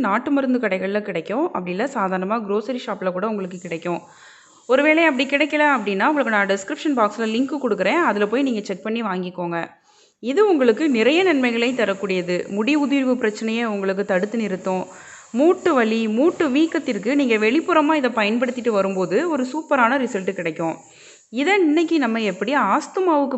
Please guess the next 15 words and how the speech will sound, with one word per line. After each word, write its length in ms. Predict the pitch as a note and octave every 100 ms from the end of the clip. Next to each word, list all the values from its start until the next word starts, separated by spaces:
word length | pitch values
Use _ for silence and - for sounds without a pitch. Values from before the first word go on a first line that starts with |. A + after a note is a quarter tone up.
| A#3
பயன்படுத்தணும்னு 600 | G3 A3+ B3 B3 A#3 A#3+
சொல்லி 160 | G3 F#3 F3+
பார்க்கலாம். 380 | E3+ E3+ A#3 F#4 - - - -
இதை 240 | A3+ A#3 E4 G4
நீங்க 180 | B3+ B3+
பவுடர் 440 | C#4+ A3+ C#4 D4 B3
பண்ணி 160 | A#3 C4
எடுத்துக்கோங்க. 460 | G#3 G3 F3+ F3 E3+ - -
பவுடரா 420 | A#3 C#4 E4 D#4+ D#4+
கிடைச்சது 340 | C#4 B3 B3 B3
அப்படின்னாலும் 440 | A#3+ G3+ G3 C4+ F4+
ஒண்ணும் 200 | A3 A3+
பிரச்சனை 280 | G#3 G3+ G3+
இல்ல. 140 | F3 E3+ E3+ - _ _ _ _ _ _ _ _ - - -
கிட்டத்தட்ட 440 | - D#4+ D4+ A3+